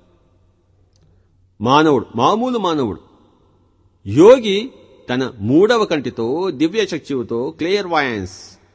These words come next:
తో ఇతర అనేకానేక లోకాలను ఆశ్చర్యవంతంగా చూస్తాడు. ఇంకొకతను తాను చూసిన విశేషాలను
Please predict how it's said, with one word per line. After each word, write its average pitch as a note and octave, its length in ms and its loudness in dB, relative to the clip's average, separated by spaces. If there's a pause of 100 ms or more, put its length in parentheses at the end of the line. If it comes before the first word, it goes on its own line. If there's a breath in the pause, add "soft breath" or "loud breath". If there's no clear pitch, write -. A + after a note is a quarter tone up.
(1000)
తో D#3 440 -2 (2250)
ఇతర B3 380 0 (760)
అనేకానేక A#3+ 720 0
లోకాలను F#3 680 0 (460)
ఆశ్చర్యవంతంగా G3+ 920 -4
చూస్తాడు. C3 520 -8 (2250)
ఇంకొకతను A#3+ 800 0 (800)
తాను A3+ 280 4
చూసిన B3 420 -4
విశేషాలను G3+ 840 0